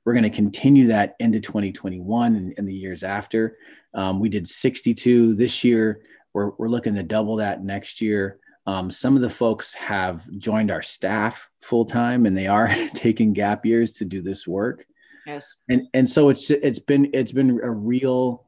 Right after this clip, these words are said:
Speaker 1: opportunity for us to prove out our concept. There are enough people that are engaged with C P now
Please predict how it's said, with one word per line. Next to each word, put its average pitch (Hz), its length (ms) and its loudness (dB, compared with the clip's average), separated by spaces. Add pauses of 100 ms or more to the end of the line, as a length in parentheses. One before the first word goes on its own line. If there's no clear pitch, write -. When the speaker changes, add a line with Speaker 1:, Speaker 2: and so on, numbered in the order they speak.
Speaker 1:
opportunity 113 720 -4
for 101 300 -12
us 98 240 -10
to 101 100 -12
prove 110 300 -6
out 104 160 -6
our 87 120 -10
concept. 101 720 -4 (440)
There 110 220 2
are 104 480 2
enough 113 400 0
people 110 580 -2
that 101 100 -4
are 98 100 -6
engaged 107 560 -2
with 98 120 -8
C 101 200 -4
P 98 160 -6
now 87 500 -6